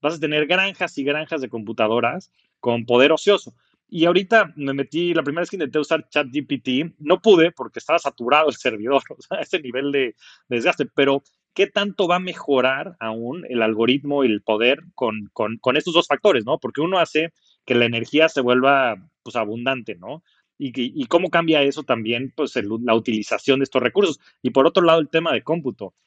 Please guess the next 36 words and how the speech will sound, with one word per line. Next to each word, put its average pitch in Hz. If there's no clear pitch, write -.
Este, 127
y, 135
y 131
si -
le 127
metes 170
este 175
tercer 147
vector, 160
el 127
tema 170
de 170
inteligencia 127
artificial, 123
¿no? 135
Entonces, 185
creo 185
que 240
nos 240
espera 156
un 151
futuro, 165
pues, 113
muy 156
interesante 139
y 123
como 117
dices, 139
yo 123
creo 143
que, 151
pues, 120
siempre 151
habrán 143
los 135
que 107